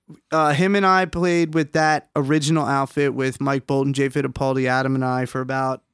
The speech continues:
uh, close to a year or so, maybe eight months.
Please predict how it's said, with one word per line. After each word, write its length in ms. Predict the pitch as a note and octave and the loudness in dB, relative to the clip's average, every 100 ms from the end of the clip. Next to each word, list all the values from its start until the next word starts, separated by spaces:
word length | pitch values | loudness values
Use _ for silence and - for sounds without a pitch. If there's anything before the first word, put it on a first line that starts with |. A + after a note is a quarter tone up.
| _ | _
uh, 60 | C3 | -12
close 300 | - D#3+ - | -6 -4 -2
to 120 | C#3+ | -4
a 40 | |
year 280 | C3 B2+ B2+ | -2 -2 -2
or 40 | B2+ | -2
so, 360 | - C3 C3 C3 | -2 -2 -2 -2
maybe 220 | C3+ C3 | -2 -2
eight 120 | B2+ | -2
months. 380 | B2+ C3 C3 - | -2 -4 -4 -8